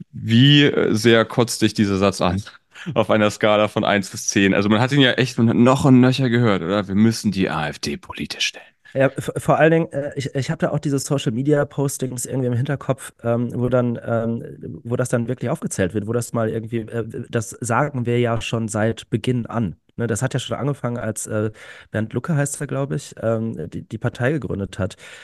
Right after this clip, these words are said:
Speaker 2: ähm, wo sie ja eigentlich nur eine, äh, Anti-E-U-Partei war und so ein bisschen irgendwie frischen Wind reinbringen wollte. Ich,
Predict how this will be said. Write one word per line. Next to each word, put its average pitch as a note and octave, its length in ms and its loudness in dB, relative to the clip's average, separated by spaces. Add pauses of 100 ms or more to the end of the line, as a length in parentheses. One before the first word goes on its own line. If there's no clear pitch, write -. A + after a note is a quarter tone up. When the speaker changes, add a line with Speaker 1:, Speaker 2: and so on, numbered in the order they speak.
(220)
Speaker 2:
ähm, G#2 460 -2
wo A#2 140 -4
sie A#2+ 120 0
ja A2+ 100 2
eigentlich A#2 320 -4
nur A#2 100 -2
eine, A2 380 -2
äh, G2+ 340 -4
Anti-E-U-Partei A#2 1300 0
war F#2+ 220 4
und G2 120 -2
so A2 40 -4
ein G#2 60 -4
bisschen A2+ 240 -2
irgendwie G#2 220 -4
frischen A2 320 -6
Wind D#2 180 -6
reinbringen D#2+ 360 -8
wollte. F#2 240 -4
Ich, - 180 -12